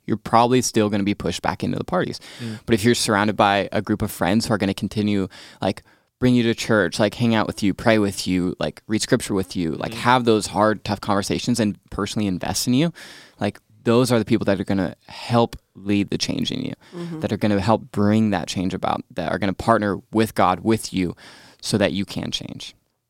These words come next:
Speaker 2: Yeah.
Speaker 3: Yeah.
Speaker 2: What's maybe personal examples for you guys as you've looked, walked through community,
Speaker 3: Mm-hmm.
Speaker 2: trying to experience change,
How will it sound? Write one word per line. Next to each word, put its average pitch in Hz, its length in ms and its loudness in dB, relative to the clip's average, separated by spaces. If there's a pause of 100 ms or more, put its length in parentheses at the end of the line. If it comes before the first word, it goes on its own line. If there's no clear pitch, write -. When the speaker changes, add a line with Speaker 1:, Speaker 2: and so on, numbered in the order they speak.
(160)
Speaker 2:
Yeah. 107 180 -8 (200)
Speaker 3:
Yeah. 151 200 -14 (240)
Speaker 2:
What's 143 160 2
maybe 190 160 2
personal 151 380 2
examples 113 380 -4
for - 80 -4
you 110 80 0
guys 95 200 0
as 110 140 -6
you've 117 120 -4
looked, 127 240 0
walked 120 240 4
through 127 120 0
community, 120 540 -2 (140)
Speaker 3:
Mm-hmm. 180 140 -20
Speaker 2:
trying 120 240 2
to 120 60 2
experience 117 680 -4
change, 113 720 -4